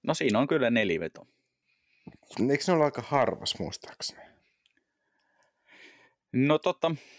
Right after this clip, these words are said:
Speaker 1: mun käsittääkseni joo, koska eikö H R V kuulunut tähän ensimmäiseen tämmöiseen crossover po-,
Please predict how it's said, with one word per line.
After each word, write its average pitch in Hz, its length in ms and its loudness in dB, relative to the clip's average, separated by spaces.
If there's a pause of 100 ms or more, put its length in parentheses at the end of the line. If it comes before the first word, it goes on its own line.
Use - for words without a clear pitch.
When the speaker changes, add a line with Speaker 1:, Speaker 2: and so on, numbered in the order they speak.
(160)
Speaker 1:
mun 156 300 0
käsittääkseni 135 680 0
joo, 131 360 4
koska 107 220 -6
eikö 113 160 -4
H 143 280 4
R 110 100 -2
V 101 140 0
kuulunut 113 380 0
tähän 107 240 0
ensimmäiseen 98 540 -2
tämmöiseen 98 380 -4 (380)
crossover 92 840 0 (880)
po-, - 440 -6